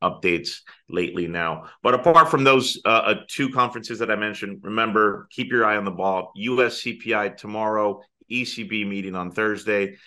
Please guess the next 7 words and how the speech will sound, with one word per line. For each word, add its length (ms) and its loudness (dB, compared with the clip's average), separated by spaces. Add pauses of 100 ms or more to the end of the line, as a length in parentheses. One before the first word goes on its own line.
(160)
and 300 -10
the 320 -4
automobile 640 -4
U 260 -8
A 120 -4
W 340 -6
talks 560 -8